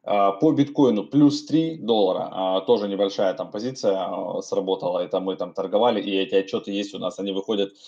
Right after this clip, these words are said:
в четырнадцать тридцать по московскому времени на, на этом же канале, на лайве, там вот идеи по торгам, по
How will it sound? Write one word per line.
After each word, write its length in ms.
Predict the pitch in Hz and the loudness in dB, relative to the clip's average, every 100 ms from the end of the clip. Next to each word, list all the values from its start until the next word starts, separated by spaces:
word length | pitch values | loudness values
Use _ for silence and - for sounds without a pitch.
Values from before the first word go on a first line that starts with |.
| - | -16
в 80 | - | -12
четырнадцать 440 | - 120 110 107 | -2 0 0 -4
тридцать 320 | 117 107 98 | -4 -4 -6
по 100 | - | -4
московскому 540 | 98 101 107 95 101 104 | -4 -2 -4 -4 -2 0
времени 340 | 135 170 117 | 0 0 0
на, 340 | 95 101 92 - | 0 0 0 0
на 180 | 107 | 0
этом 160 | 98 92 | 0 -2
же 100 | 92 | -8
канале, 300 | 104 127 127 | 0 2 2
на 140 | 98 | 2
лайве, 400 | 98 127 113 95 - - _ | 4 6 4 2 -4 -20 _
там 160 | 104 | -2
вот 180 | 98 - | 0 -2
идеи 300 | 104 110 101 | -2 0 2
по 180 | 95 98 | 0 -4
торгам, 460 | 98 98 110 107 - | -4 -2 0 -2 -4
по 720 | 110 101 98 95 90 92 - | 0 4 4 4 2 0 -6